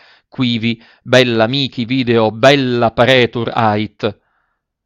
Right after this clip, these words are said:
E per questo puote essere manifesto a chi dubita in alcuna parte di questo mio libello, e a ciò che non ne pigli alcuna bandanza persona grossa, dico che né li poete parlavano così senza ragione,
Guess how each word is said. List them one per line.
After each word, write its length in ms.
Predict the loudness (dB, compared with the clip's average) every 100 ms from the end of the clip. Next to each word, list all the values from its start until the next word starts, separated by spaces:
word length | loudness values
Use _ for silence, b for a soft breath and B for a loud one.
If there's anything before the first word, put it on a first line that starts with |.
| _ _ -2
E 160 | 0 0
per 260 | -2 -6
questo 520 | -4 -4 -2 -6 -8 b b _
puote 320 | 0 2 2
essere 420 | 0 0 -2 -2
manifesto 640 | -2 -4 0 0 -2 -4 -6
a 80 |
chi 200 | -6 -10
dubita 400 | -8 -6 -6 -4
in 160 | -4 -4
alcuna 340 | -6 -6 -8
parte 400 | 0 0 0 -2
di 100 | -8
questo 360 | -6 -8 -6 -6
mio 160 | -4 -4
libello, 580 | 0 0 0 -2 -6 B B B B
e 160 | 0 2
a 100 | 2
ciò 400 | 0 0 2 0
che 160 | -4
non 240 | -4 -6 -6
ne 100 | -6
pigli 380 | -6 -6 -2 0
alcuna 480 | 0 -4 -6 -4
bandanza 720 | -2 -4 -2 -4 -4 -6 -4 -4
persona 480 | -6 -8 -10 -6
grossa, 500 | -2 -2 -2 -4 -4 -6 B B B
dico 420 | -4 -4 -2 -4
che 260 | -2 -2 -2
né 280 | -4 -2 0
li 160 | 0 -2
poete 520 | 0 2 2 0 -4
parlavano 560 | -4 -4 -2 -2 -4 -6
così 320 | -8 -8 -8
senza 480 | -6 -6 -6 -6 -4
ragione, 560 | -2 -2 -2 -4 -8